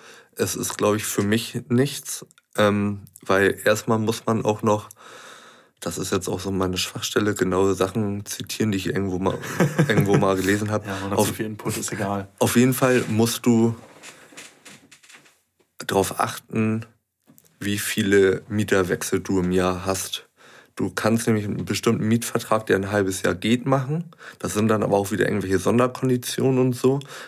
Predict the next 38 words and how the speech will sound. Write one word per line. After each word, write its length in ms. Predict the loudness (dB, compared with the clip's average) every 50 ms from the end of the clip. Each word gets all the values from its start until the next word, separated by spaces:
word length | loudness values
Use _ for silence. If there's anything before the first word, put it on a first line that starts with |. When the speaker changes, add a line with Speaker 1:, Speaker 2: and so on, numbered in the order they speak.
| -6
Speaker 1:
was 220 | -2 -2 -2 0 -2
dann 140 | 0 0 0
auch 100 | 0 2
mit 160 | 0 0 0
der 80 | 0
Steuer 340 | -2 0 0 0 2 2 0
zusammenhängt, 840 | -2 -4 -4 0 0 2 2 2 2 2 2 2 2 0 -4 -10 -18 -20 -20 -20 -20 -10 -6
Speaker 2:
Ja. 160 | -4 -4 -4 -6 -4 _
Speaker 1:
äh, 180 | 2 4 4 4 4
wo 100 | 2 2
du 100 | 2 0
drauf 160 | 0 0 -2
achten 240 | -4 -4 -6 -8 -8
musst. 100 | -6 -4
Und 140 | -2 0 0
bei 100 | 0 2
Airbnb 480 | 4 4 2 2 2 0 -2 0 0
ist 220 | 0 0 0 2 0
ja 80 | 0
dann 180 | 2 0 0 0
ja 100 | 0 0
noch 200 | 0 0 2 2
mal 160 | 2 2 2
was 120 | 2 0
anderes, 280 | 0 0 0 0 0 0
weil 100 | 0 -2
es 120 | -2 -2
ist 100 | -4 -4
dann 100 | -2 -2
eine 80 | -2 -2
Ferienwohnung. 880 | -2 0 2 4 4 6 6 4 4 4 2 2 2 4 2 2 0 -4 -10 -16 -16 -8 _
Machst 160 | 0 2 4
Speaker 2:
Ja. 60 | 4 2
Speaker 1:
du 60 | 2
es 200 | -2 -4 -4 -2
gewerb-, 520 | -2 -2 2 2 4 4 4 2 0 -4 _ _ _ _ _ _ _ _ _ _ -6 -2 0
gewerbsmäßig 880 | 2 4 4 4 4 2 0 -2 0 2 2 2 2 -2 -2 -2 0 2
oder 380 | 2 4 4 2 0 -2 -8